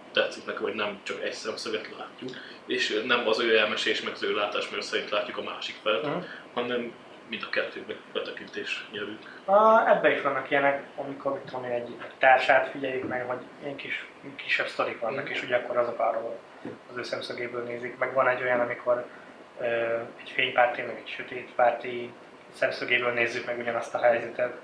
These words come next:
Speaker 1: Vagy így könnyebb megérteni egyébként mind a két old-,
Speaker 2: Mhm.
Speaker 1: oldalt fel, bár miről van szó.
Speaker 2: Igen. <clears throat> Úgyhogy példa-, például itt, ö, az is jó, hogy, hogy ugyanúgy a sötétekkel is együtt tudsz egy kicsit érezni, mert nem az, hogy ők a,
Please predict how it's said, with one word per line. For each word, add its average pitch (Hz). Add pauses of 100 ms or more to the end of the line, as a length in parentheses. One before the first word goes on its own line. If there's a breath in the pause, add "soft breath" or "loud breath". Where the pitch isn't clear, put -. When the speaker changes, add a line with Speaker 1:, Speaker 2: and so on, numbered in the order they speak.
Speaker 1:
Vagy 127
így 139
könnyebb 101
megérteni 101
egyébként 101
mind 104
a -
két -
old-, -
Speaker 2:
Mhm. 190
Speaker 1:
oldalt 104
fel, - (140)
bár 104 (420)
miről 98
van -
szó. - (200)
Speaker 2:
Igen. 123 (800)
<clears throat> 139
Úgyhogy 139
példa-, -
például 147
itt, - (320)
ö, 131
az 139
is -
jó, 123
hogy, 123 (180)
hogy 120 (100)
ugyanúgy 117
a 117
sötétekkel 113
is -
együtt 117
tudsz -
egy 120
kicsit 117
érezni, 113
mert 113
nem 117
az, 110 (120)
hogy -
ők -
a, -